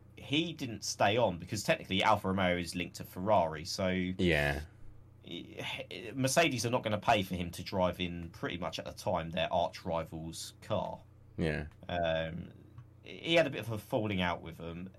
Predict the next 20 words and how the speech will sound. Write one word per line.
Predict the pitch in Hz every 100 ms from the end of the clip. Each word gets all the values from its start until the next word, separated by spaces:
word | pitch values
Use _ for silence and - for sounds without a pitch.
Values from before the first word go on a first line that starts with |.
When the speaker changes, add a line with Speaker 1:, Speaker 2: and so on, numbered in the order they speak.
| - - -
Speaker 1:
although | 131 127 135 123
Mercedes | 127 - 160 131 123 -
did | 185 95 - -
send | - - 104 98
him | 98
back | 92 85 -
to | -
D | 90 95
T | 90 - 95
M, | 78 85 - - - - - - -
Speaker 2:
Yes. | - 87 90 90
Speaker 1:
uh, | 92 92 - 92
in, |
in | 87
the, | 90 -
in | 95
the | 90
factory | - 113 - - 95
car, | - - 80 95 - - - - - -
and | 107 101 101 98 98 -